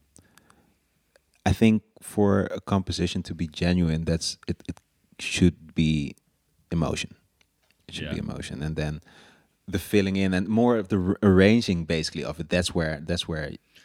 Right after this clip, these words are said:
Speaker 1: I feel like that's different.
Speaker 2: Mm. Yeah, you can think more at that point.
Speaker 1: Yeah.
Speaker 2: Yeah.
Speaker 1: Yeah, but the, the, the, the, the, the basis, the foundation of it, that's, that's something that has to, to flow.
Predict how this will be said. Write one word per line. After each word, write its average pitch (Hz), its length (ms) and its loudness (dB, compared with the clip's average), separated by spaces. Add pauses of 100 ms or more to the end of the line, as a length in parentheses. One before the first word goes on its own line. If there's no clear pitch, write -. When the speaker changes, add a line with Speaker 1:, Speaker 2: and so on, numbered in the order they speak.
Speaker 1:
I 80 220 -10
feel 78 320 -2
like 73 260 -8
that's 85 260 2
different. - 540 -6 (260)
Speaker 2:
Mm. 120 400 -4 (960)
Yeah, 90 320 -2 (300)
you 87 80 -16
can 87 160 -12
think 95 320 -8
more 73 240 -12 (140)
at - 100 -16
that 73 180 -14
point. - 40 -2
Speaker 1:
Yeah. 90 240 4 (440)
Speaker 2:
Yeah. 76 140 -6
Speaker 1:
Yeah, 80 180 0
but 80 280 -4
the, 80 340 -2
the, 78 360 -8 (640)
the, 87 240 -4
the, 80 320 -8 (340)
the, 82 160 -8 (600)
the 95 140 -2
basis, 95 640 4
the 85 80 -6
foundation 85 580 2
of 80 160 -6
it, 82 560 -10
that's, - 400 -10 (540)
that's 101 140 6
something 90 360 0
that 85 140 2
has 82 200 0
to, - 140 -4 (280)
to 82 100 2
flow. 85 420 4